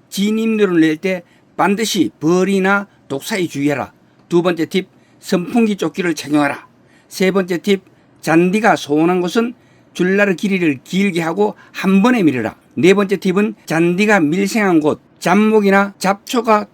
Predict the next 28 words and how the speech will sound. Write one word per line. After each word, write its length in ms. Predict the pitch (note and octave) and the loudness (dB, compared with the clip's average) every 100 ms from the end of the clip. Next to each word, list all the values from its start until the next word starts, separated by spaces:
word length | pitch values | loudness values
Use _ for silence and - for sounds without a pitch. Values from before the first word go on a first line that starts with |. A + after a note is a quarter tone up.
| - | -8
툭툭 340 | A3+ - G#3+ | -6 -4 -4
튀어나온 460 | - A3+ F#3 E3 D#3 | 0 2 4 4 2
곳은 320 | F3+ G#3+ G#3+ _ | 2 0 -2 _
지난해 480 | - G#3+ G#3+ G#3 D3 | -2 2 4 2 0
대치를 480 | - G3 - G3 E3+ | -2 -6 -4 0 2
후벼 300 | D3+ A3 G3+ | 2 0 -2
파내고 460 | E3 D#3+ E3 F#3 F3 - _ | -2 -2 0 -2 -8 -16 _
전체 520 | - A3 G#3+ - F#3 | 0 2 0 -2 -2
길이를 540 | D3 G3 F3+ E3+ F#3+ G3+ | 0 -2 -2 0 0 -2
낮게 360 | - F3 - D#3+ | -2 -2 0 -2
맞춘다. 500 | A#2+ - C3 G2+ - _ _ | -2 -2 -6 -6 -10 _ _
다섯 240 | F3+ A3+ A3 | -2 -2 0
번째 200 | F3+ E3 | -2 0
팁, 220 | D#3+ A2 _ _ | 0 -2 _ _
잔물을 540 | - G#3 A3 A3+ G#3+ E3+ | 0 4 4 4 4 4
걷어내고 680 | G3+ F#3+ E3+ F3 G#3 A#3+ - | 2 4 2 4 2 0 0
블로아로 640 | F#3+ A3+ A3 G#3+ A3 A#3 _ _ | 6 6 6 4 2 -4 _ _
청소하고 540 | - B3+ G#3 G#3+ G3 | -4 -4 0 2 2
나서 380 | F#3 F3+ C4 C#4+ - - | 0 0 -2 -4 -10 -2
줄나르 360 | F#3+ G3+ G3 | 0 2 2
길이를 300 | F3+ F3+ F3 | 0 -2 -2
길게 340 | D#3 E3+ E3+ E3+ | -2 -2 0 -2
하고 280 | F3 G#3 - _ _ | -2 -4 -6 _ _
정성껏 840 | D#3 E3 E3+ G3 G3 A3+ G#3 _ | 4 6 6 0 0 -2 -4 _
고른다. 440 | - D#3+ D3+ - - _ _ - | 0 2 2 0 -8 _ _ -4
여섯 200 | F#3+ G#3 | 0 0
번째 240 | F3+ D3 | 0 -2
팁, 240 | C#3 E3+ | 0 -2